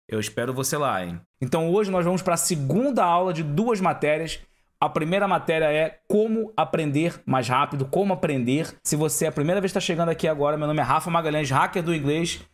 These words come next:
destravador de línguas, o cara que ensina a galera a falar inglês em até dois meses. E aqui tá a nossa jornada, perfeito? Como aprender sozinho, a gente falou que o importante de aprender sozinho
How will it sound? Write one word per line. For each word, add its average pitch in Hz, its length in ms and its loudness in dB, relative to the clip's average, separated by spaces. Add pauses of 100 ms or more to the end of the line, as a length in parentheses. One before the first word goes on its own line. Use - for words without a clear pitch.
(140)
destravador 175 840 0
de 143 140 0
línguas, 165 420 0 (240)
o 135 80 -12
cara 165 220 2
que 165 100 -4
ensina 165 240 0
a 165 40 0
galera 156 280 2
a - 20 -2
falar 151 280 0
inglês 147 260 0
em 147 140 0
até 147 180 0
dois 160 180 0
meses. 156 400 -2 (480)
E 139 60 2
aqui 139 240 0
tá 165 340 2
a 160 120 -4
nossa 165 480 0
jornada, 131 1080 0
perfeito? 151 500 -2 (560)
Como 208 180 0
aprender 185 260 0
sozinho, 170 460 0
a 175 40 2
gente 170 180 0
falou 156 260 0
que 170 100 -2
o 165 80 4
importante 180 520 -2
de 180 80 0
aprender 151 280 0
sozinho 160 560 0